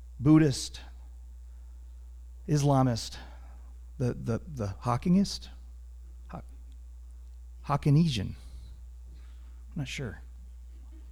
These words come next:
I'll think, I'll think on that some more. Not that I'm saying Christians are better people or that Christians have more value, but do we have an advantage? Absolutely. Jesus Christ has beat death.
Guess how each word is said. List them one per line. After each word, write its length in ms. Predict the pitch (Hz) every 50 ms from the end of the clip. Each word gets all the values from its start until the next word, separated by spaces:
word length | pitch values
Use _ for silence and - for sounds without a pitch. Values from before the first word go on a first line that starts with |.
| - -
I'll 60 | 127
think, 200 | - 165 135 -
I'll 80 | 120 117
think 240 | 127 - - 131 -
on 80 | 92
that 160 | 95 92 92 -
some 160 | - - 95
more. 180 | 95 92 90 - - - - - - - - - - - - - - - -
Not 100 | 262 277
that 100 | 294 302
I'm 60 | 285
saying 220 | - 330 311 254
Christians 420 | - 285 311 311 - 311 277 220 240
are 80 | 240
better 220 | 202 254 247 233 202
people 340 | - 294 302 302 311 285
or 140 | 269 247 220
that 80 | 214 208
Christians 400 | - 269 254 - 247 247 226 262
have 120 | 247 226
more 160 | 208 214 214
value, 540 | 175 160 208 247 302 339 339 320 277 233 190 - - - - -
but 100 | 226 185
do 100 | 277 269
we 120 | 269 254
have 180 | 277 285 285 277
an 80 | 262
advantage? 480 | 262 220 233 320 381 370 359 320 254 269
Absolutely. 720 | 302 302 294 233 - 311 294 302 339 359 349 320 269 202
Jesus 320 | 226 294 285 240 294 247
Christ 380 | - 311 320 339 339 330 - 269
has 100 | 220 190
beat 240 | 233 285 285 - -
death. 500 | 415 392 392 359 254 - - - -